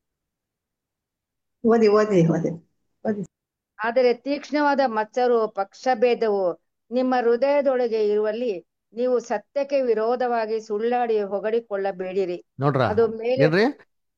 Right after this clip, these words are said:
Speaker 3: ಇವೆಲ್ಲ ಏನ್ ತತ್ರೆ? ಹಾ? ಹೇಳ್ತಾರೆ bitter envying, strife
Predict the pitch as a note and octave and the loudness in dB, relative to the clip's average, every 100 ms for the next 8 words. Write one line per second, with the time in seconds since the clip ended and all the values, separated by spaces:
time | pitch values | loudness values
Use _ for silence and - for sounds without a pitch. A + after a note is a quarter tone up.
0 | A#2+ C3+ D#3+ E3+ F3 F3+ D#3 A#2 G#2+ G2 | -2 0 2 2 0 -2 -2 -6 -8 -12
1 | F#2+ - E3 B3+ F3+ D#3 D#3+ B2 G2+ F#2 | -14 -12 -10 -8 -8 -8 -8 -8 -12 -14
2 | A2+ G#2+ A2+ C3+ D3+ E3+ F3 C3 B2+ B2+ | -18 -12 -8 -6 -4 -4 -4 -6 -6 -4
3 | C3 A#2+ A#2 C#3 D#3 - - - - F3 | -4 -4 -4 -6 -6 -10 -16 -8 0 2
4 | G#3 F#3+ - | 4 2 -2